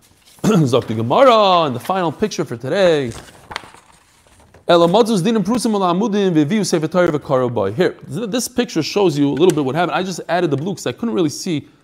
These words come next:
the white. Maybe when it's blown up you can see. But here's the shul,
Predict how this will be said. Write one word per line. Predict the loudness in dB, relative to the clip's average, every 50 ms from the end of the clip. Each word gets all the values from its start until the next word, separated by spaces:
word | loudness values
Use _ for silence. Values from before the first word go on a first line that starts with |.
| _ -4
the | -2
white. | 0 0 0 0 -2 -4
Maybe | -4 -2 -2 0 0
when | 0 0 -2
it's | -4 -6 -10
blown | -14 -10 -6 -4 -2 -2 0
up | -2 -2 -4
you | -6
can | -8 -8 -8
see. | -10 -10 -12 -12 _ _ _ _ _ _ _ _ _ _ _ _
But | 0 0 0 0 -2 -8 -20 -20 _ _ _ _ _ _ _ _ _ _ _ _ _ _ _ _ _ _ _ _ _ _
here's | _ 2 4 4 4 4
the | 4 0
shul, | 2 4 4 4 6 6 4 4 2 0 -4 -12 -18